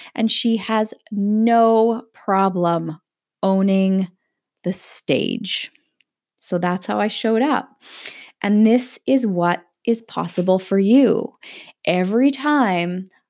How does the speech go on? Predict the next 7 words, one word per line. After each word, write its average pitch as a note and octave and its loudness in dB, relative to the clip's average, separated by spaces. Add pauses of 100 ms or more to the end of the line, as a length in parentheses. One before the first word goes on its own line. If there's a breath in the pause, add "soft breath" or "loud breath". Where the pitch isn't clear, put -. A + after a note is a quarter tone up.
(160)
I E3+ 0
got G#3 0
to A#3 -2
practice A#3 -6
my A#3+ 2
walk, G#3+ 2 (840 soft breath)
I A3 2